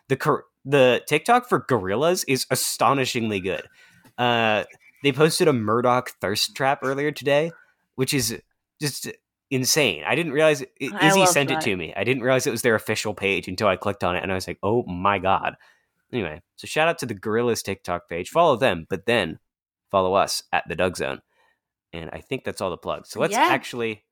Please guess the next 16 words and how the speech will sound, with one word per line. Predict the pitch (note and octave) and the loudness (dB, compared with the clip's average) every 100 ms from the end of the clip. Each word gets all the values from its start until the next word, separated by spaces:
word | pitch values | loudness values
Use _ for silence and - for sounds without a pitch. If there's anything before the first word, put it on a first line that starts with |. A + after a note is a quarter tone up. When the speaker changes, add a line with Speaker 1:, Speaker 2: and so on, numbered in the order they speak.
| _ - | _ -12
Speaker 1:
we'll | A2 | -6
actually | A2+ A#2+ A2+ | -4 -6 -8
bring | G2+ G#2 | -10 -10
this | G2 | -10
one | G2 | -14
for | F#2+ | -12
a | F#2 | -10
landing | F2+ E2+ E2 | -10 -12 -14
at | F#2+ | -12
exactly | F#2 F2 A#2+ C#3 - F#2 | -10 -4 -2 -2 -4 -12
one | E2 A2 | -8 -6
hour. | G#2+ G2 E2 - | -4 -4 -6 -6
X | B2 - | -6 -4
O | A#2 G#2+ | -4 -2
X | G2+ - | -4 -6
O. | G#2 F2+ D2 | -6 -6 -6